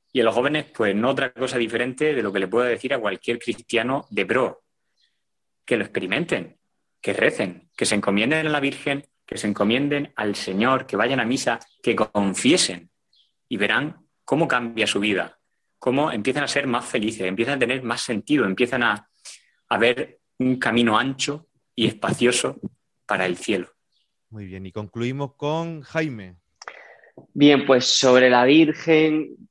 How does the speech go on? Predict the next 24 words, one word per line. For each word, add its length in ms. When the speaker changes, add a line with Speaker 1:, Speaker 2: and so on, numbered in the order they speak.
Speaker 3:
como 260
han 200
dicho 300
ya, 280
yo, 340
y 220
ahí 220
has 100
dicho 240
tú 100
también, 300
yo 80
soy 160
de 140
Yecla 360
y 140
pa-, 140
allí 180
la 100
Virgen 440
para 200
nosotros 400
es 120
mucho. 360